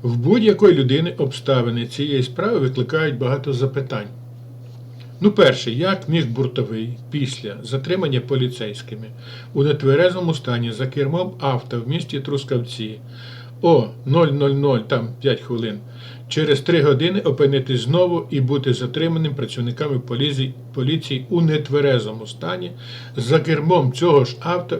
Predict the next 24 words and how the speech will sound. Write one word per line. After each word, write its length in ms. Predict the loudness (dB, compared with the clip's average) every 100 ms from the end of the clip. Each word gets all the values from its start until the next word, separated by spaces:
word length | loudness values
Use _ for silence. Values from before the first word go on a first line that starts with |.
| -4
вже 200 | 0 0
в 60 |
місті 400 | 2 -2 -6 -10 -10 -14 -18 -18 -18 -18 -6
Дрогобичі? 540 | 0 2 2 0 -8 -10 -14 -16 -18 -18 -18 -18 -18 -18 -18 -18 -18 -18 -8
Авто 360 | -2 0 2 2
мало 240 | 2 0
би 140 | -2 -2
бути 300 | -2 0 2
вилучене, 720 | 4 4 2 -2 -4 -2 -4 -6
склад-, 380 | -10 -4 -4 -4 -6 -8 -12 -16 -6
протокол 440 | -4 -4 -2 -4
складається, 720 | -4 -4 -2 0 0 -2 -6 -4
ну 100 | -4
і 40 |
так 240 | -2 -4 -4
далі. 180 | -10 -12 -16 -18 -18 -18 -18 -18 -18 -16 -16 -16 -18 -18 -18 -16 -16 -18 -18 -18 -4
Невже 320 | 4 6 8 6
працівники 560 | 4 4 2 2 0
поліції 640 | 4 4 6 2 2 0 2
взяли 400 | 2 4 4 4
на 160 | 0
себе 400 | -2 0 0 0
такий 420 | -2 -4 -2 -6
кримінал? 520 | -6 -4 -2 0 -2